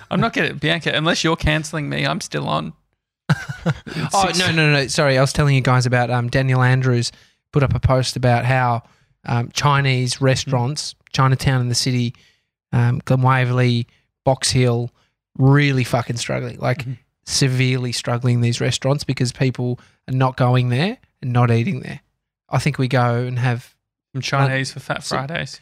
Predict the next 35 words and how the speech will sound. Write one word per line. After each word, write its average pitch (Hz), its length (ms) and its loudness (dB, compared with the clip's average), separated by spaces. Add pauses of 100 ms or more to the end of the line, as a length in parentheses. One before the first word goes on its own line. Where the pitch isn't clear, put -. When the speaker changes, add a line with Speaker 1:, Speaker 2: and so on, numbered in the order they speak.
(160)
Speaker 2:
something. 190 320 -4
Yeah, 240 180 -2
we 190 120 4
actually, 190 220 -2
but 160 180 0
we 160 80 2
gotta 170 140 2
go 156 160 2
sit 139 260 0
in. 123 280 0 (420)
Speaker 1:
Why? 143 320 0 (100)
Don't 143 160 -4
they? 143 200 -2
'Cause 139 220 -2
of 127 100 -4
the 127 160 -4
thirty 127 300 -4
percent 135 280 -4
Speaker 2:
Oh, 240 80 4
Speaker 1:
Uber 220 80 0
Speaker 2:
it's, 131 100 -2 (120)
no, 220 80 2
Speaker 1:
Eats 196 60 0
Speaker 2:
because 196 140 0
Speaker 1:
cost? 196 140 0
Speaker 2:
it's 196 120 -2
sh-, - 180 0 (140)
yeah. 196 400 -2 (340)
<laughs> - 360 -20
Well, 180 280 2
uh, 165 40 -6 (600)
it's 175 180 0
showing 175 460 2
people 143 420 2
that 131 360 0